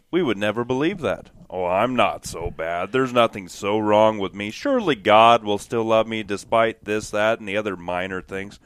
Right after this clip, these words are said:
No, the Holy Spirit convicts us and says, "You are a sinner, and the wages of sin is death." But then also, his main work to bear witness about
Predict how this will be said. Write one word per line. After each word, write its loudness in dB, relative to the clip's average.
No, -2
the -2
Holy -6
Spirit -2
convicts -6
us -10
and -18
says, -6
"You -10
are -2
a -6
sinner, -14
and -8
the -8
wages -2
of -10
sin -6
is -6
death." -6
But -2
then 2
also, 0
his -8
main -6
work -4
to -8
bear -2
witness -4
about -2